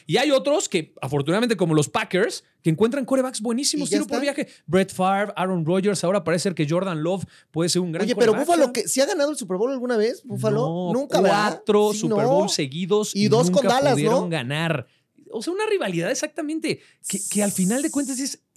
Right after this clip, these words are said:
Speaker 1: es increíble, es impresionante, pero pasa.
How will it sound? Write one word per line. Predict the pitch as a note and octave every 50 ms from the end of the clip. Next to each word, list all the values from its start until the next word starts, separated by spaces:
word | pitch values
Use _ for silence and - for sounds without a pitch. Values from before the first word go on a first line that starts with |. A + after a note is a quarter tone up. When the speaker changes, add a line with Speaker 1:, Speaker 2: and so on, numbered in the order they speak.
| - _ _
Speaker 1:
es | G#3+ G3+ -
increíble, | D#4 D4 G#3+ - F#3 D#3+ D#3 F#3+ A#3+ D#4+ F#4+ F4+
es | - -
impresionante, | C4+ B3+ G#3+ G3+ F3 F#3 F3 G3 A#3+ - -
pero | - G3 F3 D#3
pasa. | - A3 B3 - - G#3 C#3+ -